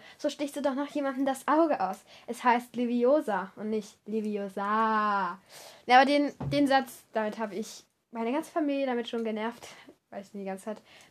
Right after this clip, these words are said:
vor mich hergeblabbert habe, aber, ähm, ich mag den Satz und ich find auch den, ich find auch Hermine sehr cool. Ähm, ich find im, im Hogwarts Express ist sie ein bisschen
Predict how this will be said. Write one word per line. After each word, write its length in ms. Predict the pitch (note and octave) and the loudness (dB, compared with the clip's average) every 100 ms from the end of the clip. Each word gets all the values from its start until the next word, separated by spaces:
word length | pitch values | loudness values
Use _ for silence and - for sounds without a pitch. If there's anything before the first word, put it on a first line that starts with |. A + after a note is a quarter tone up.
| _ _ _ _ _ _ _ _ _ | _ _ _ _ _ _ _ _ _
vor 120 | G#3 | -8
mich 100 | G3 | -6
hergeblabbert 460 | G#3 G#3+ A3 A#3 A#3 | -8 -10 -6 -4 -4
habe, 200 | B3 - | -6 -6
aber, 280 | A3 A3 A3 - - _ | -2 -2 -4 -12 -20 _
ähm, 380 | A3 A3+ A3 G#3+ | 2 4 4 -2
ich 140 | - A#3 | -4 0
mag 220 | G#3+ G#3+ | 0 0
den 160 | G#3 G3+ | -6 -4
Satz 260 | A3 - | -6 -6
und 420 | - A3 A3 A3 | -10 -8 -8 -10
ich 160 | - G#3+ | -4 -2
find 280 | - G#3+ G#3 | -2 -8 -6
auch 180 | G3+ G#3 - | -6 -6 -12
den, 400 | G#3 G3+ G3 F#3 | -12 -10 -10 -10
ich 140 | G3 - | -12 -14
find 120 | - | -12
auch 120 | - | -10
Hermine 360 | G#3+ A3 B3 A#3+ | -8 -4 -2 -2
sehr 200 | A#3 A3+ - | -4 -6 -4
cool. 180 | C4 C4+ - - - _ | -4 -6 -14 -20 -20 _
Ähm, 600 | A3+ A3+ A#3+ A#3+ A#3+ G#3+ - _ _ _ _ _ _ | 0 2 0 -2 -4 -8 -14 _ _ _ _ _ _
ich 180 | B3 - | -14 -14
find 400 | - D#4 D4+ D4+ - - | -2 2 2 -2 -10 -8
im, 1120 | B3+ B3 B3 B3 A#3+ A#3+ A#3 A#3 A3 G#3+ G3 - | -4 -2 -2 -2 -2 -4 -6 -4 -4 -6 -10 -12
im 320 | - A#3 A3+ B3+ | -8 -6 -2 0
Hogwarts 320 | D#4+ F#4+ E4+ | 2 0 0
Express 400 | E4 - E4 E4 | -8 -4 -4 -4
ist 140 | D4+ | -6
sie 100 | C4+ | -4
ein 140 | C4 B3 | -4 -2
bisschen 800 | D#4 E4 - D#4 D#4 D4+ D4+ | -4 -4 -4 0 2 2 -2